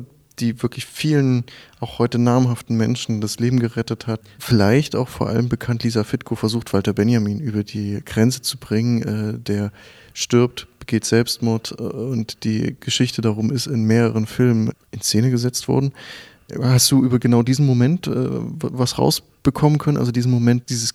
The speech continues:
Fliehen müssens, dieser Auseinandersetzung? Was, was ist da über der Quellenbestand überhaupt? Wie gehst du da vor, das herauszufinden, da zu recherchieren?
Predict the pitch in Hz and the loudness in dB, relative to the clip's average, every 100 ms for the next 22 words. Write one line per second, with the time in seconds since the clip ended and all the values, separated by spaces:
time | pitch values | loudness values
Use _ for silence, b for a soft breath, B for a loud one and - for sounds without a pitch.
0 | - - 131 139 175 160 160 160 165 160 | -10 -6 0 4 6 6 4 2 0 0
1 | 160 - - 143 139 127 135 - 135 135 | 0 -4 -4 -2 0 0 -2 0 0 0
2 | 123 127 - 127 117 117 123 117 117 113 | -2 -4 -4 -2 -2 0 -2 2 2 2
3 | - - 120 143 127 - 95 117 107 107 | 0 2 4 4 0 -4 -6 -4 -4 -4
4 | 107 - 123 110 110 113 - 113 - 131 | -6 -6 -6 -4 0 0 2 0 2 4
5 | 131 113 107 107 - 110 120 - 120 120 | 4 2 0 -6 -4 -2 -2 -4 -6 -6
6 | 113 110 110 120 - 120 110 113 - 120 | -6 -6 -6 -6 -8 -8 -8 -6 -8 -4
7 | 120 117 | -4 -4